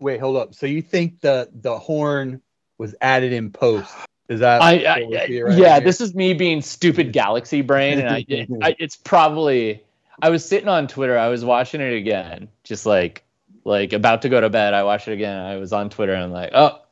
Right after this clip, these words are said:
Speaker 2: maybe that horn was fake." I don't know. I do know, and I said this, again, I, I put it on the record, like, making mini-, helping to make Minneapolis skate videos, we'd sometimes,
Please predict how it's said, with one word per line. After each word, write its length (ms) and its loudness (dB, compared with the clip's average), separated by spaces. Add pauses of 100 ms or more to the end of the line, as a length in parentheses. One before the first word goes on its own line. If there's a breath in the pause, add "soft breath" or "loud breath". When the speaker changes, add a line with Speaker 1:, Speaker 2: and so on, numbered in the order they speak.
(120)
Speaker 2:
maybe 240 0
that 160 4
horn 260 0
was 160 -8
fake." 500 -6 (380)
I 140 4
don't 240 2
know. 340 -6 (300 soft breath)
I 80 0
do 180 6
know, 260 4
and 120 0
I 40 -2
said 220 -4
this, 160 -4
again, 440 0
I, 260 -2
I 40 -4
put 200 0
it 60 2
on 120 2
the 100 0
record, 540 -2
like, 440 -8 (240)
making 280 0
mini-, 200 2
helping 600 2
to 120 -8
make 260 0
Minneapolis 540 -2
skate 280 -6
videos, 360 0
we'd 180 -8
sometimes, 720 -4